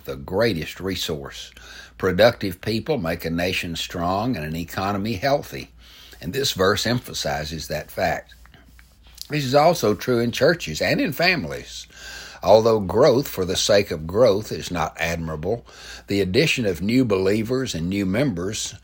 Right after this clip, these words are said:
to a church increase ministry opportunities and productivity.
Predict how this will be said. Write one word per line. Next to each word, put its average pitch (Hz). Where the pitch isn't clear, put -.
to 92
a 80
church 127
increase 101
ministry 117
opportunities 80
and 87
productivity. 92